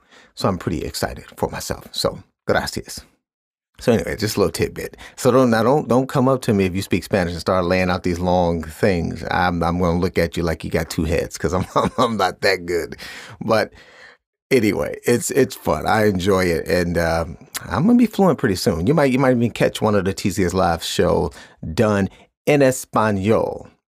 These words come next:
You never know. So I won't be before you long. Oh man, I sound like my pastor from, uh, my pastor from back in Cleveland,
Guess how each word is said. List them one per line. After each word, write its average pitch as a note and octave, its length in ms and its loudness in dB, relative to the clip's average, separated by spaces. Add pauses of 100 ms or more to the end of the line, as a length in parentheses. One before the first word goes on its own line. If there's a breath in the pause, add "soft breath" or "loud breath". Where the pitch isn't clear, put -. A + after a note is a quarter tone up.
(680)
You E2+ 120 -4
never C#2+ 200 -4
know. D2 240 -2 (420 loud breath)
So G#2+ 380 2 (520)
I B2+ 100 2
won't E3 180 4
be F3+ 100 4
before D#3+ 300 2
you D#3 80 4
long. G2 400 2 (340 soft breath)
Oh G#2 140 4
man, G2 200 2
I F2+ 60 2
sound F#2+ 260 0
like G#2 120 2
my A2 80 2
pastor E2+ 560 -4 (160)
from, F2+ 260 0
uh, E2+ 320 0 (440 soft breath)
my - 80 0
pastor G2+ 380 0
from F#2 200 0
back F2+ 220 -2
in E2+ 100 -2
Cleveland, D#2+ 460 -2